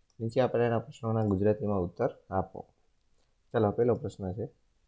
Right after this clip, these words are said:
પૃથ્વી પર કયા કયા રત્નો છે? તો કે પૃથ્વી પર જળ, અન્ન અને સુભાષિત આ ત્રણ રત્નો છે. પછી બીજું છે, મૂર્ખાઓ વડે રત્ન સંજ્ઞા એવું નામ કોને અપાય છે? તો કે મૂર્ખાઓ વડે પથ્થરના ટુકડાને રત્ન સંજ્ઞા એવું નામ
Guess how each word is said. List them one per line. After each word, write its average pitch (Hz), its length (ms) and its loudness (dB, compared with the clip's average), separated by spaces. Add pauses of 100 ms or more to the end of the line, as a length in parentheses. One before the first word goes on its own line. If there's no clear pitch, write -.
(580)
પૃથ્વી 135 200 -2
પર 131 200 4
કયા 143 160 6
કયા 120 220 2
રત્નો 104 400 2
છે? 104 200 -4
તો 101 120 -10
કે 98 100 -2
પૃથ્વી 101 360 -4
પર 107 220 0
જળ, 104 460 4
અન્ન 104 320 -2
અને 95 220 0
સુભાષિત 104 480 -2
આ 110 80 2
ત્રણ 101 340 0
રત્નો 101 300 -2 (340)
છે. 95 140 -6 (3000)
પછી 131 180 0
બીજું 139 220 4
છે, 117 100 2
મૂર્ખાઓ 113 460 4
વડે 123 160 6
રત્ન 104 280 2
સંજ્ઞા 117 320 0
એવું 110 160 6
નામ 117 220 2
કોને 135 260 -2
અપાય 101 300 0
છે? 92 180 -4
તો 90 100 -8
કે 87 120 -6
મૂર્ખાઓ 107 540 2
વડે 110 200 6
પથ્થરના 113 520 0
ટુકડાને 107 560 2
રત્ન 101 280 2
સંજ્ઞા 104 340 0
એવું 98 200 0
નામ 95 180 -2